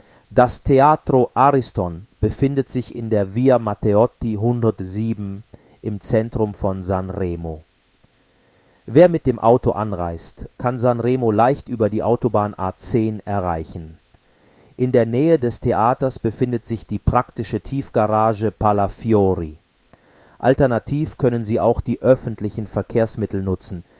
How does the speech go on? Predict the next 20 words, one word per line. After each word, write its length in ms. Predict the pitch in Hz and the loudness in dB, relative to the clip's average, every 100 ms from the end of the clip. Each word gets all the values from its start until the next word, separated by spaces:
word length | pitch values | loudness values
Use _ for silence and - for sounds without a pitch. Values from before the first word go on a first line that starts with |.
| _ - - | _ -8 -2
denn 100 | 110 | -2
es 160 | 107 | -2
gibt 360 | 131 123 - - | -4 -4 -6 -16
Zug- 460 | - - 151 151 - | -6 0 2 0 -4
und 180 | 117 113 | -2 2
Busverbindungen 800 | 143 - 117 113 110 104 104 | 2 2 0 0 -2 -2 -4
in 160 | 82 101 | -6 -6
die 100 | 101 | -6
Stadt. 320 | - 101 85 - - _ - | -4 -2 -2 -6 -20 _ -10
Sanremo 640 | - 117 110 127 139 131 | -2 -2 0 0 2 0
ist 200 | 107 - | -2 0
auch 260 | 120 123 - | 2 2 -2
gut 320 | 117 135 - | -2 -2 -2
mit 140 | 107 | -6
den 160 | 107 101 | -4 0
Badeorten 640 | 107 117 123 110 113 - | 2 4 4 2 0 -2
im 160 | 107 95 | -8 -2
Westen 400 | 110 113 - 110 | 0 -2 -6 -6
Liguriens 640 | 101 101 117 107 95 87 | -4 0 2 2 -2 -6
verbunden. 640 | - 92 92 92 82 82 | -4 -2 -2 -4 -8 -14